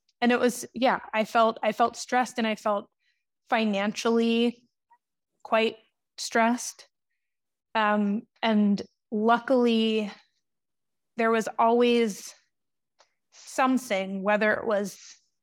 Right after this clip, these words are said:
like, an apprenticeship or a small grant or a, there was always something to kind of keep me going right when I was thinking of, you know, hopping off that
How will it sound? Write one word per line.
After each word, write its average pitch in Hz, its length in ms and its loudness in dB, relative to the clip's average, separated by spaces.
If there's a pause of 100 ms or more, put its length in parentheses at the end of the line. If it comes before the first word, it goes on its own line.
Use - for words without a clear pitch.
(720)
like, - 360 -6
an 208 140 2
apprenticeship 220 1000 0
or 202 160 -2
a 196 80 -4
small 220 400 0
grant 214 480 -2
or 202 200 -2
a, 196 320 0
there 233 100 2
was 247 120 2
always 285 280 2
something 220 680 -2
to 208 100 -6
kind 208 300 -2
of 190 140 -4 (260)
keep 240 260 -4
me 214 120 2
going 196 540 0
right 196 320 -2
when 196 160 -4
I 185 160 -4
was 185 480 -8 (1300)
thinking 202 400 2
of, 185 180 -2 (1000)
you 208 100 -2
know, 185 200 0 (200)
hopping 202 460 0
off 185 340 -2
that 190 200 -2